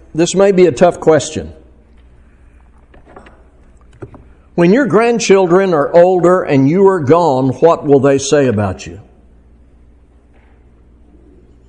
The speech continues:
What will their memories be? And what influences will those memories hold in their relationship with God?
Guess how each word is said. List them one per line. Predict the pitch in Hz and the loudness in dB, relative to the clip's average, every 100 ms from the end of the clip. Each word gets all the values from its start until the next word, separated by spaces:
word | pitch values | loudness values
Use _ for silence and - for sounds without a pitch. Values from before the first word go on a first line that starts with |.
| _ _ _ - | _ _ _ -2
What | 185 214 | 0 2
will | 175 | 0
their | 165 180 | 2 2
memories | 160 165 196 196 190 196 185 | 2 0 0 0 -2 -2 -2
be? | 131 165 165 127 101 90 - - _ _ _ _ _ | -2 0 2 0 -4 -6 -14 -20 _ _ _ _ _
And | - 139 | -2 2
what | 156 185 | 2 2
influences | 196 233 - 175 160 143 - 139 151 - - - - | 2 0 2 4 4 0 -2 -2 -2 -8 -20 -20 0
will | 147 151 | 2 4
those | 143 185 185 151 | 4 2 0 0
memories | 151 196 214 214 214 220 - | 2 2 2 2 2 0 -2
hold | - 226 214 165 143 143 139 - - - | 0 2 4 2 0 -2 -6 -18 -20 -2
in | 160 156 | 0 2
their | 156 | 2
relationship | 151 143 147 143 131 117 131 123 | 2 2 0 -2 -4 -2 -2 -2
with | 110 - | -6 -2
God? | 127 117 - | -2 -2 -6